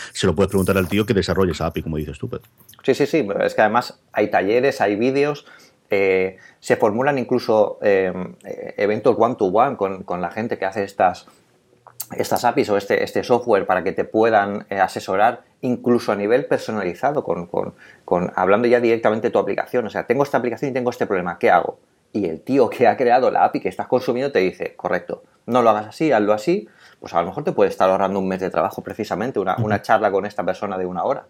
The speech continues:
Speaker 2: O sea, eso es muy valioso,
Speaker 1: Sí.
Speaker 2: conocimiento súper valioso.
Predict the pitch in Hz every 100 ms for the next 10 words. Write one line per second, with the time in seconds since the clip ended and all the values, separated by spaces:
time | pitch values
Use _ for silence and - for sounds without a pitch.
0 | _ _ - _ 107 117 123 127 131 104
1 | - - 87 98 101 - 101 110 120 110
2 | 92 85 85 82 -